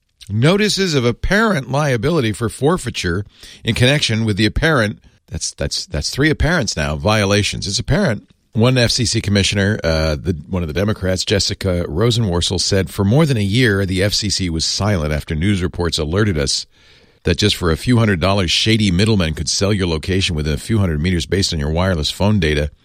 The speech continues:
The problem is the F C C, even if they do decide to levy fines, has given these companies a year to continue to sell, make some money so they can pay the fines, usually the fines much less than they make. Ron Wyden, senator,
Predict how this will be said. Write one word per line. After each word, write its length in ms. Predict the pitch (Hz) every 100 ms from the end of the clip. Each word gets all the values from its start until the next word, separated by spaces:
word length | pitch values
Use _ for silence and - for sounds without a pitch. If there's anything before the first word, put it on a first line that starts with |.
| _ _ -
The 120 | -
problem 320 | - - 202
is 140 | 131
the 140 | 113 123
F 80 | 127
C 180 | 135
C, 440 | 120 - 110 107 -
even 320 | 131 135 131
if 220 | 120 107 -
they 160 | 95
do 240 | 87 104 95
decide 400 | 85 98 80 76
to 140 | 78
levy 440 | 76 90 90 76 71
fines, 680 | - 110 104 71 69 78 - _ _ _ -
has 180 | 117
given 300 | - 147 139
these 180 | 123 107
companies 420 | - 113 90 98
a 80 | 98
year 340 | 98 123 139 104
to 80 |
continue 400 | 98 107 127 156
to 100 | 95
sell, 280 | 90 135 123
make 200 | 113 143
some 160 | - 120
money 280 | 127 143 117
so 140 | 131
they 100 | 120
can 120 | 120
pay 200 | 131 175
the 80 | 143
fines, 540 | - 185 147 120 127 - - -
usually 340 | - 170 147 131
the 60 |
fines 300 | - 143 113
much 240 | 127 123 117
less 180 | 107
than 120 | 90 76
they 100 | 71
make. 320 | 60 55 - _ _ _ - - - _
Ron 260 | 95 104 101
Wyden, 480 | 95 107 87 76 85 - _
senator, 480 | - 95 92 76 90